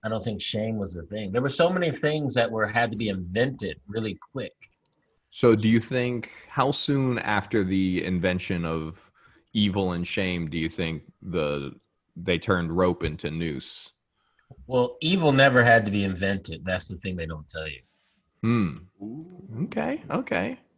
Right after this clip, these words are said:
Speaker 3: Okay. Yeah.
Speaker 1: Right.
Speaker 2: So the serpent was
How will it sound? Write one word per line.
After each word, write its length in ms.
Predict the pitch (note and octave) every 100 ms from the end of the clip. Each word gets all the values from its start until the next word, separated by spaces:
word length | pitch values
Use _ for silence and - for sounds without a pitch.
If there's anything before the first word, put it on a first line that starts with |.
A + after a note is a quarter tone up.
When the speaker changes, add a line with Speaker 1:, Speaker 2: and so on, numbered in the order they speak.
| _ _ _ _ _ -
Speaker 3:
Okay. 120 | B2 - - -
Yeah. 220 | A#2 B2+ G2 -
Speaker 1:
Right. 160 | F#2+ G#2+ - _ _ _ _ _ _ - _ _ _ _ _ _ _ _ _ _ _
Speaker 2:
So 580 | - - D#3+ C3+ G#2+ C#2 _ _ D3+ - -
the 140 | A#2+
serpent 580 | - E3 D3+ C#3 A2 E2+
was 640 | G2+ F#2 E2+ - -